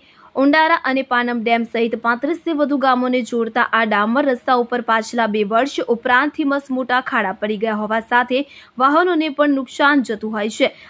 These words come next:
આ રસ્તા ઉપર દિવસ અને રાત્રિ દરમિયાન વાહનોની અવરજવર રહેતી હોવા સાથે રસ્તો પણ ઓબડખાબડ થઈ ગયો હોય ત્યારે સંબંધિત તંત્ર દ્વારા અહીં કોઈ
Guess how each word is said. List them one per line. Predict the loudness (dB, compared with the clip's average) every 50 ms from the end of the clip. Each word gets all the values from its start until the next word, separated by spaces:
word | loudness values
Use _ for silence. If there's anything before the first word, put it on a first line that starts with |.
| -6 -2
આ | 0 0
રસ્તા | 0 0 -2 2 2 2
ઉપર | 4 4 2 0 0
દિવસ | 0 0 0 0 0 0 0
અને | 0 2 2
રાત્રિ | 2 2 2 0 0 -4 -4
દરમિયાન | -4 -4 -4 -4 -2 -2 0
વાહનોની | 0 0 2 2 0 0 0 0 -2
અવરજવર | -2 -2 -2 -2 0 -2 0 0 2 2
રહેતી | 2 0 -2 -2 -2
હોવા | -2 0 2 0 0
સાથે | 0 2 2 2 2 2 0 0
રસ્તો | 0 0 -4 -4 -4 -4 -2
પણ | 0 0 0 0 -2 -6 -20 -14 -4 0
ઓબડખાબડ | 2 4 4 2 2 2 0 0 2 2 2 0 -2
થઈ | -2 -2 -2 0
ગયો | 0 0 0 0 0
હોય | 0 0 0 0 0
ત્યારે | 0 -2 -2 -2 -2
સંબંધિત | -2 -2 0 0 2 2 2 2 0 2 0
તંત્ર | 0 0 0 -2 -2 -4
દ્વારા | -2 -2 -2 -2 0 0 0
અહીં | 0 -2 -2
કોઈ | 0 0 0 0